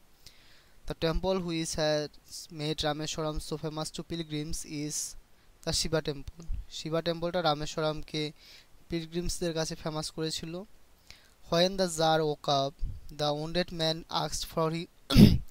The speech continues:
asked from him his forgiveness। যখন আহত লোকটা,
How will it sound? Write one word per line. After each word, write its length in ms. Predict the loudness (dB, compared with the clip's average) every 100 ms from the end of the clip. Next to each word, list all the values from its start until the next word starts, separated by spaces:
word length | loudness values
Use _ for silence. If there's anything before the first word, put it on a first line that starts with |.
| -14 -20 -20 -8 2 4
asked 220 | 4 0 0
from 160 | 2
him 220 | 2 -2 -8 -14 -14 -12 -10 -12 -14 -20 -20 -12 -6
his 160 | -4 -2
forgiveness। 840 | -2 -2 -8 -8 -10 -10 -10 -8 -10 -12 -4
যখন 280 | -4 0 0
আহত 300 | 0 0 -2
লোকটা, 640 | -2 0 2 2 0